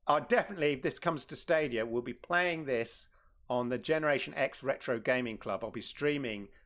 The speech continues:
the old school Lara Croft if this comes. Again, it's not official. Uh, there's no word from Square Enix on this. No word from Stadia. But, but,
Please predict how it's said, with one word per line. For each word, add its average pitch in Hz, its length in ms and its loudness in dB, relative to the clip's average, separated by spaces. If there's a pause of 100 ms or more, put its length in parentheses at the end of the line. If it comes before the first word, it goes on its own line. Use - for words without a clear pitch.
the - 180 -8
old 143 320 2
school 131 540 -2
Lara 117 340 2
Croft 110 360 -2
if - 120 -12
this - 160 -10
comes. 95 520 -12 (400)
Again, 220 580 2
it's - 240 -14
not 175 220 0
official. 226 720 0 (1200)
Uh, 123 220 2
there's 123 240 -2
no 180 180 4
word 160 360 4
from 139 160 -4
Square 135 380 2
Enix 160 360 0
on 170 140 -2
this. 180 480 -2 (420)
No 135 180 2
word 139 240 4
from 117 140 -8
Stadia. 180 720 2 (1040)
But, 185 460 2 (840)
but, 139 520 0